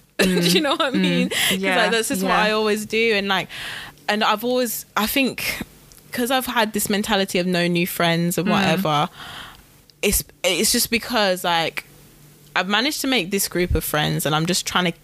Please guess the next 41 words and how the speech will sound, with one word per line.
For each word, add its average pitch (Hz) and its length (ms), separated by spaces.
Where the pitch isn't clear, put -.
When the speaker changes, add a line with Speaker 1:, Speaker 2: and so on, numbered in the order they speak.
Speaker 1:
keep - 360
it - 120
that - 180
way. 180 420
Do - 80
you 190 60
know 180 80
what 110 80
I 170 80
mean? 180 320
Speaker 2:
Yeah, 180 240
yeah. 190 320
Speaker 1:
And 185 400
I 190 320
went 226 280
to 220 100
try 202 280
and 196 200
mix - 280
my 190 140
friends, 175 460
and 185 100
then 175 100
I 170 80
had 185 240
that 175 180
one 180 260
girl 175 180
just 170 180
being 165 320
rude 139 380
for - 200
no 143 120
reason, 147 360
being 151 180
Speaker 2:
Mm. 180 80
Speaker 1:
rude 175 300
and 151 140
a 160 60
bit - 220
racist. - 680